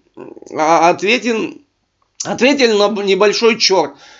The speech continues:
"Боишься, значит, ты слабее его, и есть кто-то посильнее тебя. В таком случае прощай, пойду искать его".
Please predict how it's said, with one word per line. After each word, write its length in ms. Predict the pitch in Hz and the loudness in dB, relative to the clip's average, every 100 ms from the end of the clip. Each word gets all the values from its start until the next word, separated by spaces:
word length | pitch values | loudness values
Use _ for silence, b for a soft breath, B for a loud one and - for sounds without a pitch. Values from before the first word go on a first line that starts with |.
| b | b
"Боишься, 640 | 135 180 233 311 320 - 247 | -2 0 2 2 0 0 0
значит, 440 | 185 247 247 - | 0 0 -2 -4
ты 100 | - | -4
слабее 580 | 233 214 233 196 233 208 | -2 2 0 2 4 4
его, 220 | 185 165 | 4 2
и 80 | 156 | 0
есть 380 | 175 208 185 - | 2 4 2 0
кто-то 360 | - 254 277 269 | -4 0 0 0
посильнее 520 | 190 180 214 220 190 | -2 -2 0 2 2
тебя. 380 | 170 170 139 - B B | 2 2 0 -2 B B
В 80 | - | 0
таком 400 | 214 202 214 170 | 2 4 0 0
случае 420 | 262 339 302 247 | 0 0 0 -2
прощай, 680 | 202 262 254 - 185 160 - B | 0 0 0 0 0 0 -6 B
пойду 460 | - 190 196 185 311 | 0 2 2 2 2
искать 440 | 311 - 214 226 208 | 2 0 -2 -2 2
его". 440 | 185 160 143 - | 2 4 0 -4